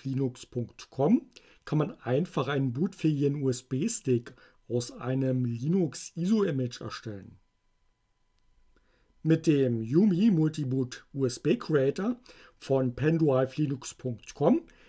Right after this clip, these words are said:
kann man mehrere Live-Systeme auf einen U-S-B-Stick packen. Nach dem Download ist die Exe-Datei zu starten.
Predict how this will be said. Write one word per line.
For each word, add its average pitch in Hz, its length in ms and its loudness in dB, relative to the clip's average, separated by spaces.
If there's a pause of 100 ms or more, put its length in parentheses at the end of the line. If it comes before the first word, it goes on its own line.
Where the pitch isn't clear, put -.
(120)
kann 175 180 0
man 151 200 4
mehrere 151 580 4
Live-Systeme 127 840 -2
auf 117 240 -6 (120)
einen 196 420 2
U-S-B-Stick 151 840 0
packen. 113 380 -8 (1900)
Nach 131 180 -4
dem 131 220 0
Download 196 560 4
ist - 240 -4
die 185 120 -4
Exe-Datei 170 680 -2
zu 127 180 -4
starten. 104 600 -8